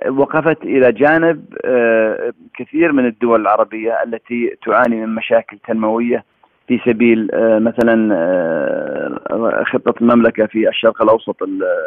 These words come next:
الأخضر والكثير من ال-، الأماكن. يعني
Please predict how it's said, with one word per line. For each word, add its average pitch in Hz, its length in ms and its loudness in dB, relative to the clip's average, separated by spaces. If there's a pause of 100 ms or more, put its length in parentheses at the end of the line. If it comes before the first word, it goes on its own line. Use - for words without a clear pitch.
(520)
الأخضر 113 480 2 (560)
والكثير 104 2500 0
من 135 180 6
ال-، 113 180 4
الأماكن. 104 600 2
يعني 104 260 0